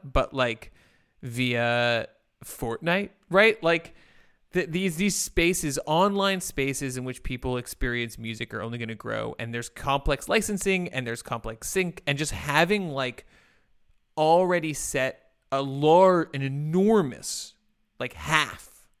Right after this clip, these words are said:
of the relationships with half of the I P producers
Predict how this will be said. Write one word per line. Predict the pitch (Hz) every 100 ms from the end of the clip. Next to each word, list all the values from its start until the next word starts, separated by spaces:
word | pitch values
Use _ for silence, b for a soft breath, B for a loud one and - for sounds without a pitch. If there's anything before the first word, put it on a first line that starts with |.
| _ _ _ _
of | 143 135 131
the | 123 - _ _ _ _ -
relationships | 143 160 240 208 233 202 - 190 - -
with | 151 -
half | - - 151 170
of | 160 143
the | -
I | 131 127
P | - 131 127
producers | 160 175 190 208 226 214 -